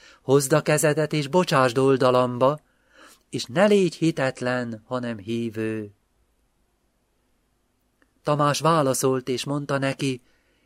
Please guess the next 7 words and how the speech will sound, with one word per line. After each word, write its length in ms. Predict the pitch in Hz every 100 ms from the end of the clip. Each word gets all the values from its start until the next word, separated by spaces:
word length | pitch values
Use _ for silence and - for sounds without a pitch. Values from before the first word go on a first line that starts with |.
| _ -
„Én 380 | 160 170 160 135
Uram, 520 | 135 120 117 110 107 - _ _ _
én 340 | - 165 151 127
Istenem.” 840 | 117 - - 113 113 117 110 110 _ _ _ _ _ _ _ _ _ _ _ _ _ _ _ -
Mondta 340 | 135 131 131
neki 260 | 131 131 139
Jézus: 640 | 131 131 127 131 123 -